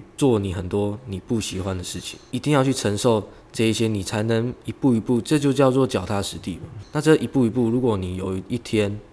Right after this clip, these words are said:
你真的动没掉啊，你真的忍受不了，太痛，你就直接放弃，那你这段路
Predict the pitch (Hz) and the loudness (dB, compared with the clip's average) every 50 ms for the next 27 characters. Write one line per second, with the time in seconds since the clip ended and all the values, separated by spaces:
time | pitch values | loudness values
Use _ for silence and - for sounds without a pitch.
0 | - - - 104 92 - 110 110 110 107 101 - 120 104 92 90 82 - - 73 | -20 -14 -10 -8 -6 -4 -4 -2 -2 -2 -2 0 -2 -2 -2 -4 -8 -10 -10 -10
1 | - - - - - - - - - - - 98 104 120 117 113 104 98 87 - | -10 -10 -12 -12 -16 -18 -20 -20 -10 -6 -4 0 2 2 2 2 2 0 0 0
2 | 110 107 101 98 101 98 90 - - - - 127 113 107 - 113 107 90 85 - | 0 -2 0 0 0 -2 -2 -4 -8 -6 -2 0 0 2 2 0 -2 -2 -4 -8
3 | - - - - 98 - 113 110 104 95 - - - - - - - 95 92 101 | -16 -18 -14 -10 -6 -2 0 0 0 -2 -4 -12 -20 -20 -20 -16 -12 -6 -4 -4
4 | 101 - - 101 92 87 - - 85 - - - 120 113 104 92 - 110 101 95 | -2 -2 -2 -4 -4 -4 -8 -10 -12 -14 -10 -4 -4 -4 -2 -2 0 0 0 0
5 | 101 98 95 110 123 | 0 -2 -2 -2 -4